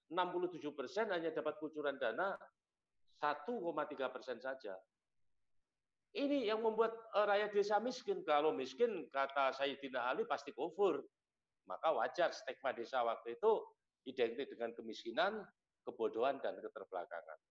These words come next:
Melalui senjata sakti lahirnya undang-undang desa inilah kami ingin menghilangkan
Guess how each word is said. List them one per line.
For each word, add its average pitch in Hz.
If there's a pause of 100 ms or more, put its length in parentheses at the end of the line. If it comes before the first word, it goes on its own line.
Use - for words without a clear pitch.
(320)
Melalui 240
senjata 143
sakti 139
lahirnya 123
undang-undang 110
desa 98
inilah 139 (400)
kami 135
ingin 135 (240)
menghilangkan 135